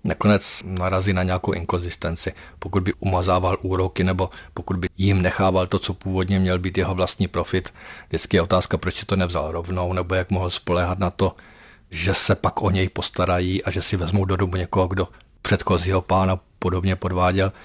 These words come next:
Tam prostě je nějaký článek, který nám chybí, něco, co z tehdejší ekonomické situace neznáme.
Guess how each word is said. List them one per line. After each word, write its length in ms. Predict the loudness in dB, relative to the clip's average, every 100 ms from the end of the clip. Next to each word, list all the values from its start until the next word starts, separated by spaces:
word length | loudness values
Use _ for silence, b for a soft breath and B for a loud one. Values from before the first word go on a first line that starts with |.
| B B B _ 2
Tam 160 | 4
prostě 380 | 4 2 2 2 2
je 340 | 2 4 4
nějaký 300 | 4 2 0
článek, 400 | 0 2 2 0
který 220 | 0 0
nám 200 | 2 0
chybí, 360 | -2 -6 -2 -2
něco, 260 | -2 -2
co 280 | -2 0 -2 -4 b b b
z 120 | -10 -2
tehdejší 800 | 0 2 0 0 -2 -4 -6 -6
ekonomické 580 | -2 0 0 -2 -2 -4
situace 540 | -4 -4 -2 -4 -4 -4
neznáme. 420 | -4 -2 -2 -4